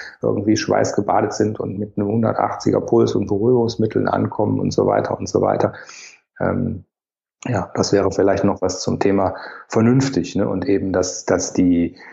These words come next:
unterschiedlichen Patientengruppen eben ein unterschiedliches Herangehen brauchen,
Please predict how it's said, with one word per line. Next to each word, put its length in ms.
unterschiedlichen 800
Patientengruppen 920
eben 220
ein 180
unterschiedliches 880
Herangehen 720
brauchen, 520